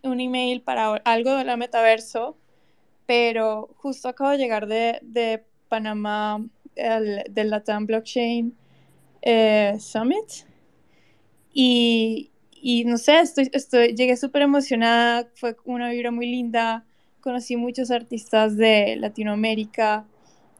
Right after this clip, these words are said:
em, o sea, fue todo muy lindo, entonces me emociona ver que va a haber otro evento parecido y justo aquí en Bogotá. Entonces, no sé, los que vayan a venir a Bogotá, m-, mejor dicho, no duden en, en escribirme.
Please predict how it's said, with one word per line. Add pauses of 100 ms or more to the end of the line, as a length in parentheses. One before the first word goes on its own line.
(220)
em, (1000)
o
sea,
fue
todo
muy
lindo,
entonces
me
emociona
ver
que
va
a
haber
otro
evento
parecido
y
justo
aquí
en
Bogotá. (500)
Entonces,
no
sé,
los
que
vayan
a
venir
a
Bogotá, (300)
m-,
mejor
dicho,
no
duden
en, (800)
en
escribirme.